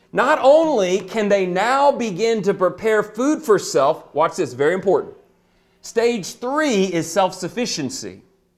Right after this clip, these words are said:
Stage four is when you begin to not just be a consumer. We start as a consumer. A teenager actually can begin to make a few meals that they can share with other people. Now, not a lot, maybe.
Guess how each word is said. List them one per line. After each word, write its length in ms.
Stage 500
four 560
is 180
when 300
you 80
begin 720
to 140
not 400
just 320
be 160
a 80
consumer. 960
We 60
start 300
as 80
a 60
consumer. 540
A 80
teenager 720
actually 580
can 280
begin 400
to 80
make 340
a 80
few 260
meals 680
that 240
they 160
can 240
share 440
with 320
other 320
people. 640
Now, 140
not 220
a 20
lot, 340
maybe. 460